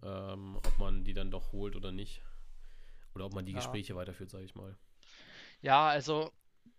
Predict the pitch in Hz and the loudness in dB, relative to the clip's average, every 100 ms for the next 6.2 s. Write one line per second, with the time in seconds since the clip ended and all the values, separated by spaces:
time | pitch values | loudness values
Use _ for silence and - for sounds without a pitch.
0 | _ - - _ - - - 139 143 - | _ -20 -20 _ -20 -20 -14 0 2 2
1 | 151 135 143 147 - - - 151 - 147 | -4 -2 2 2 0 -4 -4 -4 -4 -6
2 | - 165 - 151 143 139 135 139 135 135 | -4 -6 2 4 6 6 8 8 6 0
3 | - 175 202 - 185 156 135 139 139 135 | -10 -8 -8 -2 2 4 6 6 4 4
4 | 131 123 135 185 190 190 - - 160 175 | 2 2 0 2 2 0 -4 -8 -4 2
5 | 180 175 180 143 131 123 123 196 175 156 | 4 2 2 -4 -2 0 2 2 0 -2
6 | 180 185 | -4 -8